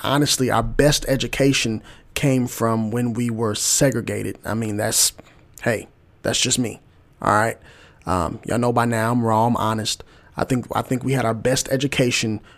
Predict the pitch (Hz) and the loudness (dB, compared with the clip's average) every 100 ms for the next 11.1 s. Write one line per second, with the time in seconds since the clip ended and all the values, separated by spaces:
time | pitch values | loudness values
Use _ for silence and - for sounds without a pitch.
0 | - - 127 123 120 - 131 123 107 104 | -16 -2 0 2 0 2 2 2 -2 -2
1 | - - 127 127 113 127 208 233 226 220 | -2 0 2 0 0 0 2 4 8 8
2 | 214 214 - 214 202 196 202 190 196 196 | 8 6 6 6 6 6 6 8 8 10
3 | 190 175 170 185 180 170 180 175 175 175 | 8 6 4 6 6 6 4 4 6 4
4 | 175 - - - - 165 160 160 165 151 | 4 -4 -20 -12 4 6 8 8 6 6
5 | 147 160 160 151 151 156 151 - 151 139 | 8 8 8 6 4 6 6 6 4 4
6 | 123 175 175 147 143 131 135 131 120 110 | 6 6 6 6 6 4 2 2 0 0
7 | 135 175 214 135 139 120 - 107 - 90 | 6 8 8 8 2 0 -2 -2 -2 -4
8 | 113 110 113 104 - 101 101 - - - | -6 -4 -4 -4 -4 -4 -4 -8 -18 -20
9 | - 98 110 107 - 127 127 113 113 - | -8 -2 0 0 0 0 2 0 0 0
10 | 113 104 107 104 117 107 120 131 - - | -2 -2 -2 -2 -2 0 2 2 2 4
11 | - | 4